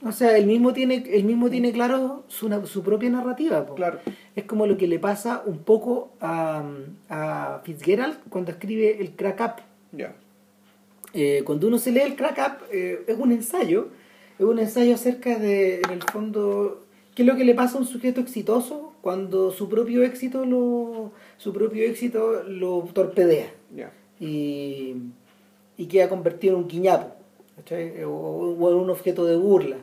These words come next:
Speaker 2: Ya.
Speaker 1: ¿Cómo es el proceso mental de poder hacer consciente eso? Para poder volver, o para poder hacer otra cosa,
Speaker 2: Para
Speaker 1: o
Speaker 2: poder rearmarte, re-, rearmarte o reinventarte, digamos.
Speaker 1: Claro, eh, en el caso de Fitzgerald, de hecho, el crack up personal que lo mete en el alcoholismo, que lo mete, no sé, pues en,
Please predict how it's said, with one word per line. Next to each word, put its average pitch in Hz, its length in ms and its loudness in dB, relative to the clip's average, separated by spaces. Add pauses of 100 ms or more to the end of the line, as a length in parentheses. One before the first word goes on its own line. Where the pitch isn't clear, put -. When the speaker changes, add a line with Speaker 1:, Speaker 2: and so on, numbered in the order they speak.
(140)
Speaker 2:
Ya. 151 220 -12 (180)
Speaker 1:
¿Cómo 226 240 2
es 233 80 2
el 233 60 -8
proceso 214 380 -2
mental 226 600 2 (120)
de 175 100 -2
poder 180 260 0
hacer 185 240 -4
consciente 247 600 -2
eso? - 200 -10 (1040)
Para - 120 0
poder 170 220 8
volver, 160 640 2
o 175 100 -8
para 175 120 -4
poder 233 180 2
hacer 311 180 -4
otra 339 180 -4
cosa, 311 260 -4
Speaker 2:
Para - 120 -4
Speaker 1:
o - 80 0
Speaker 2:
poder - 80 0 (240)
rearmarte, 202 320 -2
re-, 160 360 -4
rearmarte 180 460 -2
o - 20 -4
reinventarte, 202 580 -2
digamos. - 160 -14
Speaker 1:
Claro, 175 480 2
eh, 175 240 -2
en 180 60 -2
el 170 120 -6
caso 220 260 -2
de 233 100 2
Fitzgerald, 220 580 0
de 233 120 0
hecho, 240 280 -4
el 220 160 -4
crack 220 280 -2
up 226 160 -6
personal 208 640 -6
que 202 100 -6
lo 180 100 -2
mete 196 200 -4
en 196 60 -2
el 190 120 -2
alcoholismo, 185 680 -6
que 180 100 -8
lo 165 120 -8
mete, 175 260 -8
no 165 100 -12
sé, 175 220 -8
pues 156 280 -8
en, 143 200 -14